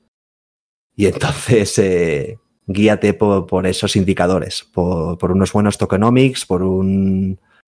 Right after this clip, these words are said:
un proyecto que tenga visión a futuro y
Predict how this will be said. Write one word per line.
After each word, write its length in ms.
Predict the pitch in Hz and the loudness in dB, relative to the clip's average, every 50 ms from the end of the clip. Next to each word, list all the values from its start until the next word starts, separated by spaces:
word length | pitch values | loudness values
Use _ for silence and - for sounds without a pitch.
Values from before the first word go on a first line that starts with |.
| _ _ | _ _
un 120 | - 95 92 | -4 -2 2
proyecto 500 | - 101 98 101 101 98 - - 98 92 | 2 4 4 4 2 0 0 -2 0 0
que 120 | - 90 | 0 -4
tenga 1000 | - 92 92 98 95 98 98 98 98 98 98 98 95 95 95 95 92 95 104 104 110 | -2 0 0 2 2 2 2 4 4 4 4 2 2 2 2 0 0 -2 -4 -8 -8
visión 360 | 98 95 92 - - 104 98 | -8 -6 -6 -2 0 0 0
a 80 | 98 92 | 0 0
futuro 640 | - 95 85 110 117 123 139 139 147 143 143 - _ _ _ _ _ _ _ _ _ _ _ _ _ _ _ _ _ _ _ _ _ _ _ - | -2 -4 -2 2 2 4 4 4 2 0 -4 -12 _ _ _ _ _ _ _ _ _ _ _ _ _ _ _ _ _ _ _ _ _ _ _ -6
y 1000 | - 98 95 92 92 92 90 85 85 82 87 - - - - - - - 104 _ | -4 -2 0 0 0 0 0 -2 -2 -4 -4 -6 -6 -8 -10 -12 -14 -16 -18 _